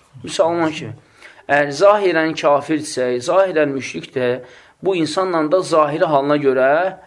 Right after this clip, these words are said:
əməl olunur. Və, e, hətta o insanın qəlbində nə var, nə yox, o hal heç kimə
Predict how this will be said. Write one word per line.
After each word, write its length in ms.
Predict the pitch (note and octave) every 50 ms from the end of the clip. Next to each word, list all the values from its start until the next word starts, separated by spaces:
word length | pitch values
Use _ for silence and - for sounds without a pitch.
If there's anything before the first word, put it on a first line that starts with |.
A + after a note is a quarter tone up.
| _ _
əməl 320 | D#3 D#3 E3 E3+ E3+ D#3+ D3
olunur. 340 | A#2 G#2+ G#2 G2+ G2 G#2 - _ _ - - - - _ _
Və, 140 | C#3 F#3 A3 A3 - - - - - _
e, 100 | - D3+ D3+ D3
hətta 360 | F#3+ A#3+ A#3+ - - - G#3
o 200 | F#3+ E3+ F3 E3+
insanın 540 | E3 D#3+ D#3 D3+ - E3 E3 G3+ G#3+ G#3+ G3
qəlbində 520 | F3+ E3 D3+ D#3 D#3 D3+ E3 F3 F3+ F3
nə 200 | E3 E3 E3+ E3+ E3
var, 220 | D#3+ D3+ C#3+ C3+ C3+
nə 160 | D3+ D#3+ D#3+
yox, 380 | D#3 D#3 E3+ G3+ G#3 G3 - - - - - - - -
o 120 | G#3 A3+
hal 420 | - - - - D#3 F3 F#3+ G3 F#3
heç 360 | C#3 D#3+ F#3 G3+ G3 - -
kimə 260 | - D#3 D3+ D3+ D#3+